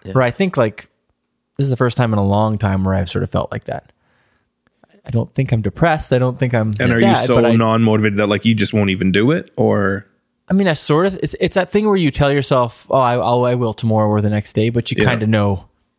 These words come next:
Speaker 2: it's gonna be a few more weeks or months before I
Speaker 3: Yeah.
Speaker 2: actually do it.
Speaker 1: Yeah.
Speaker 2: Yeah.
Speaker 1: But is that, I guess we talk about even this as if, as if that's bad. Like, is
Speaker 2: Yeah.
Speaker 1: that bad?
Speaker 2: No, tell me more. <laughs>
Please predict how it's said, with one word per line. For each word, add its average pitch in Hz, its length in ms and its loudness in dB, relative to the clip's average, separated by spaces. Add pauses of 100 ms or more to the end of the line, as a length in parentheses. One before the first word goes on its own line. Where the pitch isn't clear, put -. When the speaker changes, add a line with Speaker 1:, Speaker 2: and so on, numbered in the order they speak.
(120)
Speaker 2:
it's 131 140 0
gonna 123 140 0
be 113 120 2
a 104 40 0
few 107 140 -2
more 101 160 0
weeks 95 300 -4
or 98 60 0
months 95 280 -6
before 98 320 -4
I 107 80 0
Speaker 3:
Yeah. 98 60 2
Speaker 2:
actually - 260 -6
do 104 140 -6
it. - 100 -10 (300)
Speaker 1:
Yeah. 92 220 -4 (340)
Speaker 2:
Yeah. - 140 -8
Speaker 1:
But 131 100 2
is 143 140 0
that, 160 340 -2
I 120 80 0
guess 123 320 -2
we 113 140 2
talk 127 280 -2
about 113 240 -2 (200)
even 104 260 2
this 113 220 0
as 98 160 -2
if, - 200 -4
as 98 200 0
if 98 100 -4
that's 92 180 0
bad. 90 400 -2 (120)
Like, 101 340 -2
is 117 140 0
Speaker 2:
Yeah. 127 100 2
Speaker 1:
that 101 40 -12
bad? 101 300 -4 (1600)
Speaker 2:
No, 113 380 0
tell 143 120 2
me 123 180 0
more. 107 120 2
<laughs> - 800 0